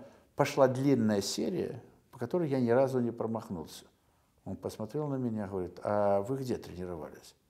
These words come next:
Я говорю: "Я первый раз стрелял". Он очень недоверчиво мне сказал: "Да, м, талантливые, э, русские люди". На самом деле,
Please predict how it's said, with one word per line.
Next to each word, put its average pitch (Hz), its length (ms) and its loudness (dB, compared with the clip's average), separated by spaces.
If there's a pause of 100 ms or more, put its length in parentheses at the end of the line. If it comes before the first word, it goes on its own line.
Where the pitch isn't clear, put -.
(400)
Я 95 80 -6
говорю: 101 160 -4
"Я 127 80 -4
первый 98 360 -4
раз 90 100 -10
стрелял". 80 420 -12 (520)
Он 123 260 -2
очень 131 360 2
недоверчиво 117 640 2
мне 92 100 -4
сказал: 87 380 -8
"Да, 90 500 -4 (840)
м, 90 400 -8
талантливые, 90 720 -2 (600)
э, 87 220 -8
русские 98 380 -4
люди". 85 320 -6 (560)
На 110 140 0
самом 113 400 2
деле, 113 600 4